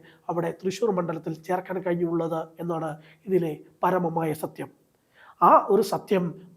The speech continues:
മറച്ചു വെച്ചുകൊണ്ട് ഇതെല്ലാം തന്നെ സുരേഷ് ഗോപിയും ബി ജെ പിയും കേന്ദ്ര സർക്കാരും പ്രധാനമന്ത്രി നരേന്ദ്രമോദിയും തെരഞ്ഞെടുപ്പ് കമ്മീഷനെ കൊണ്ട് ചെയ്യിച്ച്, ആ ഒരു ചെയ്യിച്ചതിൻ്റെ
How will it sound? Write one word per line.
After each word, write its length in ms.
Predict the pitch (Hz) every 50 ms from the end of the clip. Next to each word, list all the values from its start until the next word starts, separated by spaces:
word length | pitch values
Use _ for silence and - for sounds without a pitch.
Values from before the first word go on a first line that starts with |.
| - 175
മറച്ചു 320 | 170 226 233 233 - 262 185
വെച്ചുകൊണ്ട് 520 | 185 185 - 185 165 156 160 151 160 156 151 156 - - - - _ _ -
ഇതെല്ലാം 320 | 190 208 202 196 208 214 220 - -
തന്നെ 240 | 208 190 190 190 185 180 180 180 - - -
സുരേഷ് 280 | - 190 190 214 - -
ഗോപിയും 260 | - 196 180 196 196 185 165
ബി 60 | 190 190 185
ജെ 80 | 202 185 196
പിയും 220 | 196 180 190 180 175 175 -
കേന്ദ്ര 240 | 180 190 202 202 190 190 -
സർക്കാരും 400 | 180 170 - 185 175 180 180 175 175 - - - - _ -
പ്രധാനമന്ത്രി 460 | 185 165 185 214 202 180 180 180 170 160
നരേന്ദ്രമോദിയും 640 | 175 175 196 214 202 190 180 180 185 175 180 170 170 170
തെരഞ്ഞെടുപ്പ് 420 | 185 180 190 208 202 208 190 - 196 180
കമ്മീഷനെ 380 | 185 180 180 185 175 - - 170 -
കൊണ്ട് 140 | - 180 175 151 -
ചെയ്യിച്ച്, 340 | 175 180 196 - - 214 196 180 185 - - - - - - - 180
ആ 20 | 185 202 190
ഒരു 80 | 185 180 -
ചെയ്യിച്ചതിൻ്റെ 480 | 185 190 202 190 - 196 196 180 180